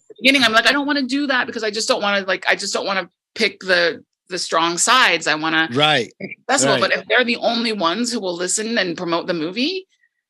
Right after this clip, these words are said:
Speaker 2: I was just, yeah, I was just about to ask you that. I, I was,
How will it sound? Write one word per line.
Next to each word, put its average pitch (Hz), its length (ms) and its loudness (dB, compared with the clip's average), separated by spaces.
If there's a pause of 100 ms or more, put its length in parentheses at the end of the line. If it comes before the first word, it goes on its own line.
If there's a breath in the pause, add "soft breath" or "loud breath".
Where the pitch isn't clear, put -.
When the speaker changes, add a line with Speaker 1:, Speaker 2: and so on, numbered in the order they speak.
(540 loud breath)
Speaker 2:
I 233 120 -2
was 370 160 -2
just, 247 360 -2
yeah, 196 220 4
I 214 120 4
was 269 160 -2
just 233 240 -4
about 202 220 -8
to 147 100 -8
ask 147 260 -2
you 120 140 -14
that. 98 100 -12 (160)
I, 185 140 4
I 240 40 4
was, 247 220 -2